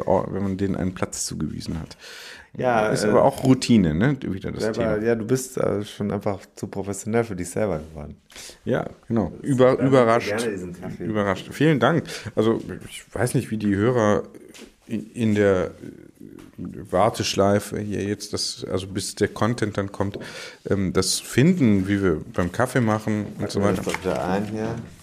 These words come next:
Speaker 2: Das ist aber mit viel Liebe. Mich macht sowas mal irre. Das braucht man doch alles nicht. Was soll das?
Speaker 1: Naja, das ist leider,
Speaker 2: Ehrlich, was
Speaker 1: schmeißt
Speaker 2: soll
Speaker 1: man das
Speaker 2: das?
Speaker 1: weg, ne?
Speaker 2: Das ist alles,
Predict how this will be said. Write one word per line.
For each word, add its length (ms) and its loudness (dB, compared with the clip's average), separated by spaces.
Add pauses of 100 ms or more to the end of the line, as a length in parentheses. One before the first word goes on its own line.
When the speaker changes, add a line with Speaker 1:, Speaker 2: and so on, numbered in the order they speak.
(720)
Speaker 2:
Das 80 -14
ist 40 -8
aber 160 -4
mit 160 -2
viel 180 -6
Liebe. 260 -4 (280)
Mich 160 -10
macht 220 -4
sowas 260 0
mal 220 2
irre. 240 -2 (540)
Das 160 -4
braucht 340 -2
man 120 0
doch 120 -6
alles 300 -12
nicht. 200 -12
Was 180 -8
soll 180 -4
das? 100 0
Speaker 1:
Naja, 300 4
das 180 0
ist 320 -6
leider, 440 4
Speaker 2:
Ehrlich, 120 -2
was 60 -10
Speaker 1:
schmeißt 280 2
Speaker 2:
soll 80 2
Speaker 1:
man 100 4
das 100 2
Speaker 2:
das? 60 -4
Speaker 1:
weg, 280 -2
ne? 240 -8
Speaker 2:
Das 160 -8
ist 160 -14
alles, 300 -4